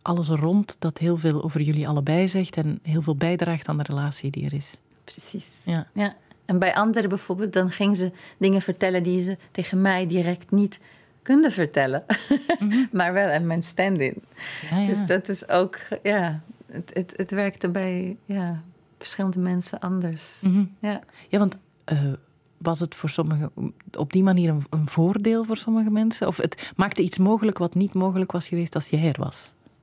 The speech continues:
Speaker 1: voor sommige mensen?
Speaker 2: Vast wel, en ook voor mij.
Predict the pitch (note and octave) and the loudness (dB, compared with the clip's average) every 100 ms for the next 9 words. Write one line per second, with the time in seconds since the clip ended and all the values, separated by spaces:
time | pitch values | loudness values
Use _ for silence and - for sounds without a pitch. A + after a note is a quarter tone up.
0 | _ _ D3+ D3 C#3 C3 C3 B2+ - C3+ | _ _ -8 -6 -6 -4 -6 -8 -10 -12
1 | - _ _ _ _ _ _ _ _ _ | -14 _ _ _ _ _ _ _ _ _
2 | _ _ _ - C#4 - G#3+ A3+ F4 F#4 | _ _ _ -4 -2 0 2 2 2 2
3 | G#3 A#3 - A3 F#3+ G3 C4 | 2 0 0 0 2 2 0